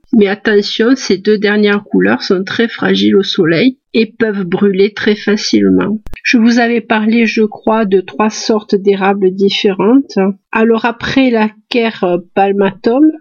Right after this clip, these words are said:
euh, l'Acer japonicum. Alors la, l'Acer japonicum se, va se distinguer de l'Acer palmatum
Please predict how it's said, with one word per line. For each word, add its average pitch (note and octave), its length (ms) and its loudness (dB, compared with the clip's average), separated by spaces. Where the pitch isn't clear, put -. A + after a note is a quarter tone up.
euh, A#3 140 2
l'Acer B3 500 0
japonicum. A#3 840 0
Alors G#3 300 2
la, A3+ 260 0
l'Acer B3 380 0
japonicum A#3+ 720 2
se, C4+ 140 -6
va A3 260 0
se A#3+ 180 -4
distinguer A#3 680 0
de G3 160 0
l'Acer G#3+ 580 -2
palmatum F#3 720 0